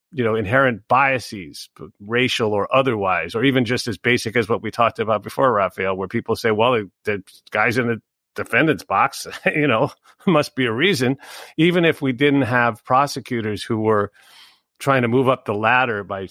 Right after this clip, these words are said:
by chalking up wins as opposed to, you know, as, as opposed to getting justice, right? Even if we had cops that were not incentivized to lie or not, or, or weren't, you know, disinterested or, or otherwise motivated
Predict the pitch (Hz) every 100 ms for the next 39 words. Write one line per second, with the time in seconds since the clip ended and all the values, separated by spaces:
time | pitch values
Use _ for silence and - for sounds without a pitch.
0 | _ 101 101 - 131 127 127 110 - 113
1 | 123 131 117 101 90 90 - 104 98 107
2 | 101 - - 104 98 92 101 98 98 101
3 | 113 - 104 95 87 104 101 - 82 -
4 | 107 107 - - - 143 160 - 127 101
5 | 120 120 110 - _ _ _ _ - 147
6 | 139 - - 113 110 107 98 _ _ _
7 | _ 120 131 127 113 131 127 135 107 107
8 | 101 - 113 113 107 107 101 95 104 113
9 | 117 110 - 117 123 113 113 123 123 -
10 | 139 113 110 107 135 - 143 131 135 -
11 | 135 127 120 107 107 104 104 - 131 127
12 | 131 131 117 110 104 98 113 113 107 101
13 | 101 92 85